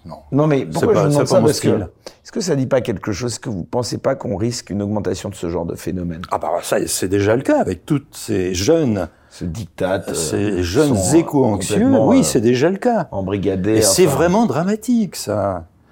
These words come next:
Speaker 1: Car ça n'est pas fondé. Ça n'est pas scientifiquement fondé.
Speaker 2: Est-ce qu'il n'y a pas une envie aussi, euh, des adultes d'être, euh,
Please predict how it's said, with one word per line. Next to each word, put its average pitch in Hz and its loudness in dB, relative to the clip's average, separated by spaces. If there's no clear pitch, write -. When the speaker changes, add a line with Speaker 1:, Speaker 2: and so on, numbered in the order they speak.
Speaker 1:
Car 170 2
ça 202 2
n'est 190 4
pas 226 0
fondé. 170 2
Ça - -2
n'est 143 2
pas 208 2
scientifiquement 151 -2
fondé. 110 -4
Speaker 2:
Est-ce - -8
qu'il 339 -4
n'y 294 0
a 175 0
pas 113 -4
une 131 -4
envie 127 -4
aussi, 113 -4
euh, 90 0
des 92 -4
adultes 101 -2
d'être, 85 -8
euh, 87 -4